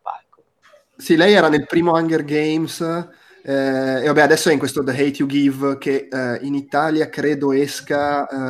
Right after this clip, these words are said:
Speaker 2: eh, pff, sì, in Italia si chiama Il coraggio della verità, che è uno dei
Speaker 1: Sì.
Speaker 2: titoli più standard possibili, ed esce a metà marzo. Eh, pare non sia male, eh, vabbè, è un film, eh, anche interessante, dovrebbe essere. Però era,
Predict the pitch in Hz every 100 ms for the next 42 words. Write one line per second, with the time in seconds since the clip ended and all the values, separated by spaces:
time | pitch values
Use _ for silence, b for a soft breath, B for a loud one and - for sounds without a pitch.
0 | 127 123 - - - - - - - -
1 | - 143 190 190 143 143 139 143 196 180
2 | 151 139 160 165 - 127 208 - - 156
3 | 202 202 175 117 - - - - - 170
4 | 185 175 - 170 - - 139 - - B
5 | 240 214 143 147 156 170 151 147 139 131
6 | 123 - 139 - B B B 139 131 131
7 | 131 139 208 196 175 180 151 131 127 143
8 | - 127 123 104 104 - 131 123 120 98
9 | 73 78 - _ _ - _ _ _ -
10 | _ - - - 110 123 127 123 - -
11 | B B - 254 160